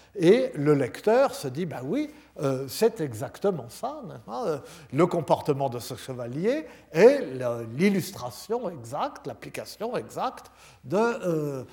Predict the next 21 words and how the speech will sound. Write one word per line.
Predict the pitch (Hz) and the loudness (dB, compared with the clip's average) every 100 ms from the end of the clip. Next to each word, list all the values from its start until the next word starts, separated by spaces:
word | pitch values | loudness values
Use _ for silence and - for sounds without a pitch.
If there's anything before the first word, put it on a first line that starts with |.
| - - | -20 -6
ce | - | -2
que | 175 147 | -2 -2
dit, | 127 175 254 254 175 | -4 0 0 -2 -4
euh, | 165 | -6
Rimbaud | 123 143 156 139 123 | -4 -6 -4 -4 -6
d'Orange, | 98 101 143 202 226 170 160 - - - 107 107 - | -10 -10 -8 -8 -8 -6 -6 -6 -14 -20 -16 -12 2
N | 156 165 147 | 2 4 0
Rimbaud, | 110 131 120 113 185 262 - 120 117 | -6 -10 -10 -8 -8 -10 -14 -14 -10
Messire | 143 - 170 160 101 | -10 -8 -6 -6 -10
Rimbaud, | 110 98 196 - - | -16 -10 -10 -10 -14
dans | 175 | -14
sa | 180 - | -14 -16
nouvelle. | - - _ _ _ _ _ - - - - _ _ _ _ _ _ _ _ _ _ _ _ _ _ _ _ _ _ | -18 -20 _ _ _ _ _ -20 -20 -20 -20 _ _ _ _ _ _ _ _ _ _ _ _ _ _ _ _ _ _
Seulement, | - 208 208 | -2 2 2
c'est | 262 160 | 2 -2
pas | 147 | -4
ça | 120 - - - - | -10 -14 -18 -20 -12
que | 131 | -10
disait | 101 113 123 170 | -8 -8 -4 -4
Rimbaud | - 113 131 | -6 -10 -10
d'Orange. | 107 - - _ - | -12 -18 -20 _ -20